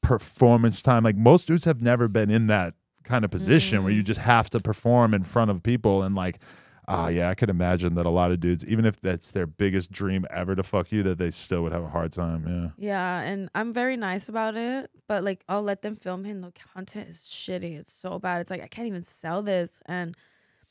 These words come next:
Speaker 2: I ended up taking everything off from my, um, my OnlyFans because, uh,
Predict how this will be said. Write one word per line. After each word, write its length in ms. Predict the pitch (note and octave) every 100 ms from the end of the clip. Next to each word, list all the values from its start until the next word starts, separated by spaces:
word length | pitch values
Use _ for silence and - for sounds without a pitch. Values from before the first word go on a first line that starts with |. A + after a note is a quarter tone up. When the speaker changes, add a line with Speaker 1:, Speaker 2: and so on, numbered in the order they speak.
| _ _ -
Speaker 2:
I 60 | A#3
ended 180 | A#3+ B3+
up 160 | A3
taking 360 | - A#3 A3 A3
everything 380 | G3 G#3 G3+ F#3+
off 240 | F3 F#3
from 580 | - - F3+ F3 E3+ F#3
my, 360 | F3+ F3 E3+ E3+
um, 340 | E3+ E3 C#3
my 120 | - -
OnlyFans 640 | F3+ F#3 G3+ G#3 G#3 -
because, 400 | G3+ - F#3
uh, 100 | F3+